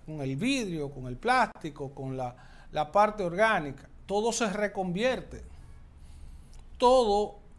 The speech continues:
hasta el agua, se reconvierte. ¿Usted conoce el ciclo del agua? Porque el agua no cae de las nubes. Cae en las montañas, de las montañas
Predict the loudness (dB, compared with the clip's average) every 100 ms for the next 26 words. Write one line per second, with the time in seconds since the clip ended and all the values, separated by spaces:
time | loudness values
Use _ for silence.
0 | -12 -8 -6 -4 -2 6 8 8 6 0
1 | -2 -6 -12 -4 -2 -2 -4 -6 -2 0
2 | 0 -2 -8 -6 -2 0 0 -2 -2 -4
3 | -4 -4 -2 0 0 0 -6 -12 -16 -20
4 | -20 -20 -20 -20 -20 -18 -14 -8 -4 0
5 | 2 2 0 4 4 4 2 0 -2 -2
6 | -2 -4 -6 -10 -16 -18 -20 -20 -20 -20
7 | -20 -4 0 2 2 0 0 -4 2 4
8 | 4 0 0 -2 -4 -4 -2 -2 -2 0
9 | 0 0 -4